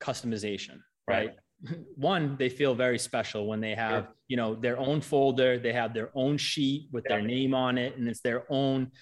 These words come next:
Speaker 1: customized program based on them. I
Speaker 2: Right.
Speaker 1: feel like that there's a lot of power behind that.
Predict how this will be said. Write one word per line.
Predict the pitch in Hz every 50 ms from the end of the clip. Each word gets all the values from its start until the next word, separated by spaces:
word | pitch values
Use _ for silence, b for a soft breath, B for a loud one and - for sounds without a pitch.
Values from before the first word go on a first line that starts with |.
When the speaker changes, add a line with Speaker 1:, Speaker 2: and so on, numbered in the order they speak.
| b b b b
Speaker 1:
customized | - - 165 151 - 160 147 139 131 127 120 120 -
program | - - 127 120 110 117 117 113 113 107 101 107
based | 123 120 117 113 - -
on | 120 110 101 101 104
them. | 104 95 90 92 - _ b b b b b
I | -
Speaker 2:
Right. | 107 98
Speaker 1:
feel | 160 151 143
like | 135 131
that | 139 123 110
there's | 135 127 123 120
a | 123
lot | 123 123 120
of | 107 - -
power | - 113 110 107 104 101
behind | 101 98 - 101 101 95 92 90
that. | 87 85 85